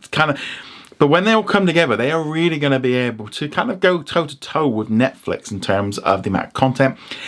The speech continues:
They've got the, the library, they've got the franchises, and I think, you know, you're gonna have those big heavy hitters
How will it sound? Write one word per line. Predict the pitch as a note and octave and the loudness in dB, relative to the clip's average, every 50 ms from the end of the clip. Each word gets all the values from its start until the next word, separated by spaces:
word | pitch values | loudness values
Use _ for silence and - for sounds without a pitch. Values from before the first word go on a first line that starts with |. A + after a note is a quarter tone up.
| - - | -6 0
They've | - D3 D3 | 2 4 4
got | C#3+ F#3+ - - | 4 4 4 2
the, | F#3 F3 D#3+ C3 - - - - - _ _ _ - | 0 0 0 -2 -4 -10 -16 -20 -20 _ _ _ 0
the | A#2 A2 | 2 4
library, | G#2+ A2 A#2 A#2+ B2 B2+ C#3 B2+ - G2+ E2 | 4 4 6 6 6 4 4 2 0 -2 -6
they've | E2 F#2 F2+ | -6 -4 -2
got | C#3 B2+ - | -2 -2 -2
the | - | -4
franchises, | - - - - A#2 B2 C#3 C#3 B2+ - - B2 G#2+ G2 F#2+ F#2 E2+ D#2+ D#2+ D#2+ - | -6 -8 -8 -2 2 2 4 4 4 2 2 0 0 -2 -2 -4 -6 -6 -8 -6 -4
and | - G#2+ | -2 -2
I | A2 | 0
think, | A2 C#3+ C3+ C#3 | 0 0 0 2
you | C3+ B2 B2 | 2 2 2
know, | B2 A2+ | 2 0
you're | G2+ | 0
gonna | G2+ A2+ A2 | -2 -2 -2
have | A2+ C#3+ D3 | -2 -4 -4
those | D3 C3 A2+ - | -4 -4 -6 -6
big | _ _ - C3+ B2+ B2 A2+ - | _ _ 0 0 2 0 0 -2
heavy | - B2 B2 A#2 A#2 | -2 -2 0 0 0
hitters | G2+ - B2 A2 G#2+ F2+ E2+ E2 - | 0 0 0 0 0 -2 -2 -4 -6